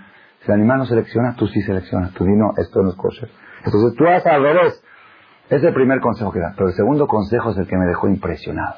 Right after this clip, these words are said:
impresionado. Y hay que tener mucho cuidado con este consejo. Dice así, si tú quieres saber qué es bueno y qué es malo, tú fíjate, si después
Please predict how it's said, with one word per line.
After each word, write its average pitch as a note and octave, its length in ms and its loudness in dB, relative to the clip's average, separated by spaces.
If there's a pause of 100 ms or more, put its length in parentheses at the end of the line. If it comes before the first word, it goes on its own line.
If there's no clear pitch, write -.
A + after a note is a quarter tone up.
(160)
impresionado. F#2 600 -4 (800)
Y - 80 0
hay G#2+ 80 4
que B2 80 2
tener A2+ 160 4
mucho A2+ 260 2
cuidado F#2 280 2
con F2 120 -6
este F#2 160 -10
consejo. - 460 -10
Dice G2+ 180 0
así, - 340 -6 (1700)
si - 180 0
tú C3 160 0
quieres C#3 240 2
saber G#2 400 0 (100)
qué G#2+ 140 4
es F2+ 80 0
bueno G2 260 2
y F2 60 -6
qué F2+ 140 -4
es E2 120 -4
malo, E2 320 -6 (1700)
tú A#2 140 2
fíjate, F#2 580 -4 (800)
si - 120 0
después B2+ 640 0